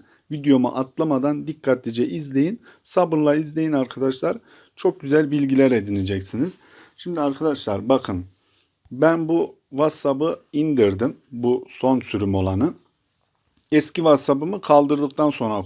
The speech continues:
kuruyorum bunu. Eski WhatsApp'ı kaldırmadan bunu kuramazsınız. Yüklenmede hatası verir.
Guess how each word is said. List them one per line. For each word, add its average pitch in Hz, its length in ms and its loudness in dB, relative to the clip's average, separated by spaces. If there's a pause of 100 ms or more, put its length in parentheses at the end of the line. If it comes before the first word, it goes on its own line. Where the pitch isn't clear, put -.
kuruyorum 95 580 -2
bunu. 90 280 -2 (220)
Eski 131 260 0
WhatsApp'ı 151 500 0
kaldırmadan 147 800 0
bunu 139 240 -2
kuramazsınız. 98 760 0
Yüklenmede 127 600 2
hatası 120 600 0
verir. 92 280 -4